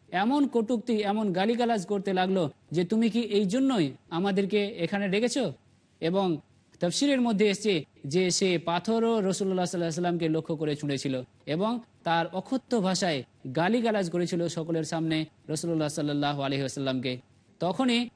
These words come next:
আল্লাহ সুবহানাহু ওয়া তাআলার পক্ষ থেকে এই সূরাটা নাজিল করে রাসূলুল্লাহ সাল্লাল্লাহু আলাইহি ওয়াসাল্লামকে সান্ত্বনা দেওয়া হলো এবং এই আবু লাহাব এবং তার যে পরিণতি কি হতে পারে আগামীতে, সেটার ভবিষ্যৎবাণী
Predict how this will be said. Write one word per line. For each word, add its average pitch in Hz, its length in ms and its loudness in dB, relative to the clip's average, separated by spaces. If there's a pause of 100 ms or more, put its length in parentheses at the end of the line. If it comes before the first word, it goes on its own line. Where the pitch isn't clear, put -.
(120)
আল্লাহ 233 280 2
সুবহানাহু 190 500 -2
ওয়া 175 100 2
তাআলার 165 280 0
পক্ষ 160 260 -4
থেকে 160 360 2 (220)
এই 160 520 2
সূরাটা 220 520 2 (240)
নাজিল 180 400 2
করে 190 300 0 (220)
রাসূলুল্লাহ 185 440 -2
সাল্লাল্লাহু 175 520 -2
আলাইহি 175 160 -2
ওয়াসাল্লামকে 170 460 0 (560)
সান্ত্বনা 220 520 2
দেওয়া 185 220 4
হলো 175 280 0 (200)
এবং 220 360 0 (400)
এই 190 220 4
আবু 196 260 2
লাহাব 233 340 4 (280)
এবং 202 280 -2
তার 202 260 2
যে 214 120 0
পরিণতি 208 680 0
কি 269 200 2
হতে 208 260 0
পারে 196 240 0
আগামীতে, 180 500 0 (220)
সেটার 202 380 0
ভবিষ্যৎবাণী 196 840 0